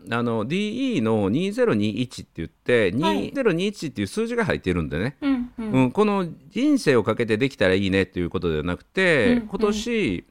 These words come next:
Speaker 1: えー、一年間でできたらいいねってことなので、
Speaker 2: はい。
Speaker 1: まあ、目標に近い、夢と目標との間ぐらい
Speaker 2: うん、うん、う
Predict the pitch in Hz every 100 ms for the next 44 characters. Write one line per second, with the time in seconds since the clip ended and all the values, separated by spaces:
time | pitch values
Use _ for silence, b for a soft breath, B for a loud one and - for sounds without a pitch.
0 | - 101 98 92 104 104 104 101 95 90
1 | 156 131 117 - 87 104 101 156 175 113
2 | 87 78 82 113 98 - - 254 208 165
3 | 175 127 - 202 233 247 - 226 220 220
4 | 226 220 - 208 135 147 127 82 - -
5 | 233 240 220 208 - 208 202 175 196 190
6 | 196 185 190 143 185 180 170 85 - _
7 | 277 247 247 240